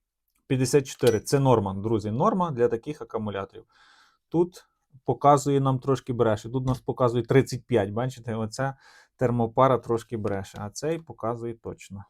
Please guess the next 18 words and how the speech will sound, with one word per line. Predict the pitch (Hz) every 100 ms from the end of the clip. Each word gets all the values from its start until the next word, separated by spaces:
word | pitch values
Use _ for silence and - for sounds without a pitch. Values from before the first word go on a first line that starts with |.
| _
Дроти | 147 190 240 220
не | 165
нагрілися, | 160 165 190 180 156 127
контакти | 127 127 147 143 -
я | 113
вам | 110 107
покажу, | 113 117 104 104
бачите, | 117 113 104
шістнадцять, | - 113 131 127 110
дев'ятнадцять | 104 104 - 110 110
градусів, | 107 120 123 104 101
бо | 104
зараз | 107 101
мені | 110 104
будуть | 104 -
писати: | - 104 -
"Тонкі | 147 131 151
дроти". | 127 123 120 160 139